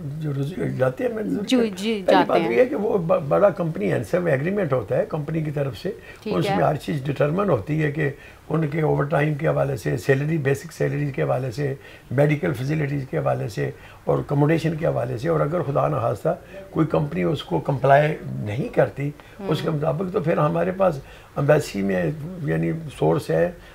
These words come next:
Speaker 1: हमारे अपने, और फिर ज़ाते खुद हमारी अप-, अक्सर जितनी भी companies हैं जो मैन पावर exporter, उनके अक्सर है source होते हैं, visa लगे होते हैं, वो खुद जाके है वो उनके मसाइल को वहाँ पे address करते हैं और अल्हम्दुलिल्लाह उसका अजाला करते हैं।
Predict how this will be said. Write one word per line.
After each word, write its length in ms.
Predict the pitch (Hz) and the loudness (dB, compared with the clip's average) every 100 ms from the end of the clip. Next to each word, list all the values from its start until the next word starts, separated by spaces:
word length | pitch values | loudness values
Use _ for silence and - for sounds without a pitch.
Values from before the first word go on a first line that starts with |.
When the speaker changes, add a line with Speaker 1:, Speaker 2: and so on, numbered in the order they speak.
| - | -10
Speaker 1:
हमारे 300 | 151 143 156 | 0 2 4
अपने, 260 | 143 165 190 | 2 0 0
और 240 | 196 151 | 0 2
फिर 140 | 170 175 | 0 -2
ज़ाते 420 | 143 143 165 180 | -2 -2 0 0
खुद 320 | - 247 135 - - - - | 2 4 2 -2 -18 -14 -4
हमारी 380 | 160 156 175 | 0 0 2
अप-, 200 | 170 - | 0 -2
अक्सर 520 | 311 139 - - 160 - - - - | -6 -6 0 2 2 0 -6 -20 -10
जितनी 320 | 143 139 185 185 | -6 -4 -2 0
भी 100 | 160 | 0
companies 500 | 156 127 151 151 139 | -2 -2 -2 0 2
हैं 280 | 135 131 127 | 2 2 0
जो 160 | 139 | -2
मैन 280 | 135 131 135 123 | 0 -2 -2 2
पावर 320 | 139 139 143 180 - | 2 2 -4 -6 -10
exporter, 500 | - - 139 135 170 - - - - | -10 -2 0 0 -4 -8 -18 -14 -4
उनके 260 | 180 165 | -2 2
अक्सर 340 | 165 - 170 160 | 2 2 2 2
है 100 | 143 | 2
source 340 | - 160 143 | 0 -2 0
होते 240 | 156 127 139 | 0 0 -2
हैं, 100 | 139 | 0
visa 260 | 139 170 | 0 -2
लगे 220 | 160 135 | 0 -2
होते 200 | 147 143 | -2 -4
हैं, 60 | 180 | -4
वो 200 | 175 175 - - - | -6 -8 -16 -16 0
खुद 140 | 220 | 2
जाके 360 | 139 143 165 185 | 6 6 6 2
है 240 | 151 147 | 2 2
वो 100 | 151 147 165 | 2 -2 -4
उनके 260 | 160 139 147 | -6 -4 -4
मसाइल 340 | 127 127 131 | -2 0 0
को 120 | 131 | -2
वहाँ 340 | 135 123 117 131 | -4 -4 -4 -6
पे 140 | 160 - - - - | -8 -8 -18 -8 0
address 260 | 131 143 139 | 2 2 0
करते 320 | 143 135 170 | 0 0 2
हैं 60 | 170 | 2
और 60 | |
अल्हम्दुलिल्लाह 520 | 147 127 151 139 143 | 2 -2 -2 -2 0
उसका 240 | 131 - 143 | -2 -4 -4
अजाला 300 | 120 113 110 | -2 -2 -4
करते 300 | 110 107 | -8 -10
हैं। 100 | 113 | -14